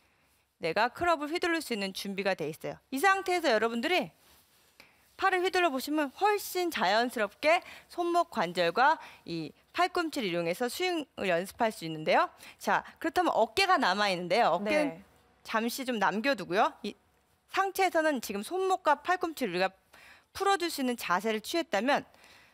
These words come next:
Speaker 1: 하체에서는, 어, 양발을 지면에 꾹 디딘 상태에서 발목과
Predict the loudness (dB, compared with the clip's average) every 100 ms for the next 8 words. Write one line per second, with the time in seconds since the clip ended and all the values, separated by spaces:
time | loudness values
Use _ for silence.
0 | _ _ _ _ -4 -2 0 2 2 4
1 | 2 0 -2 _ _ _ _ _ _ _
2 | _ _ -20 _ _ _ -2 0 0 -2
3 | -6 2 2 4 4 4 2 -2 0 2
4 | 2 0 -2 -10 _ -6 -6 -4 -4 -2
5 | -2 -2 -2 0 2 2 0 _ _ _
6 | -18 -6 0 2 4 0 0 2 4 4
7 | 2